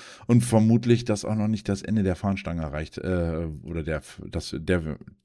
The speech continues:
das Ende der Fahnenstange erreicht wurde. Wie surreal nämlich die Firmenbewertung teils zu Beginns waren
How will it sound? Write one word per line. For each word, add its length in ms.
das 200
Ende 220
der 100
Fahnenstange 360
erreicht 300
wurde. 340
Wie 120
surreal 640
nämlich 220
die 120
Firmenbewertung 760
teils 360
zu 100
Beginns 420
waren 380